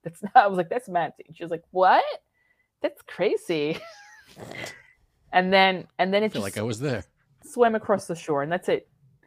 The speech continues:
Speaker 1: But that was really cool.
Speaker 2: That is
Speaker 1: Plus, I
Speaker 2: cool.
Speaker 1: love sea animals, so I wouldn't get scared of that. And you know what?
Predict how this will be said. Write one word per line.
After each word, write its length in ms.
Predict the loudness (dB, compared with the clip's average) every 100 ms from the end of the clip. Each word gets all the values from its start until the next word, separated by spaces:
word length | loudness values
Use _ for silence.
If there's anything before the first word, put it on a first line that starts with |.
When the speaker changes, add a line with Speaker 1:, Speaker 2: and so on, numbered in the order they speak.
| _ _
Speaker 1:
But 120 | -2 2
that 120 | 2
was 120 | 0
really 180 | -2 -2
cool. 320 | 0 -2 -2 _ _ _ _ _ _
Speaker 2:
That 220 | -20 -16 -10
is 160 | 2
Speaker 1:
Plus, 180 | 4 4
I 80 | 2
Speaker 2:
cool. 80 | 2
Speaker 1:
love 120 | -2
sea 180 | -4 -6
animals, 420 | -4 -6 -10 -10
so 80 | -6
I 100 | -4
wouldn't 280 | -2 -4 -4
get 140 | -8
scared 300 | -8 -10 -10
of 80 | -8
that. 140 | -8 -8
And 180 | -10
you 60 | -12
know 100 | -12
what? 260 | -12 -12